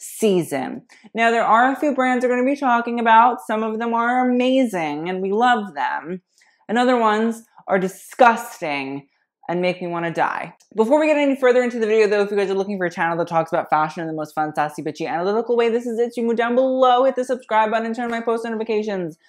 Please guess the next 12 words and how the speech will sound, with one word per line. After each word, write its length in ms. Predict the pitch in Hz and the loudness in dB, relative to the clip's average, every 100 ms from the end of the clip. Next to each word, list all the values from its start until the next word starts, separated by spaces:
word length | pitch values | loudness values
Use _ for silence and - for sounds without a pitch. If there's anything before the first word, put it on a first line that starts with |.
| _ - | _ -10
I 60 | 226 | -6
mean, 120 | 226 | -2
like, 120 | 220 | 0
what 160 | 220 220 | 2 4
do 40 | |
you 80 | 220 | 4
have 160 | 208 220 | 2 0
to 80 | |
lose? 440 | 214 202 180 160 - _ _ - | 2 2 2 -2 -12 _ _ 2
You're 80 | 233 | 6
already 360 | 214 190 170 | 6 6 2
here. 480 | 175 160 156 175 | 2 4 4 2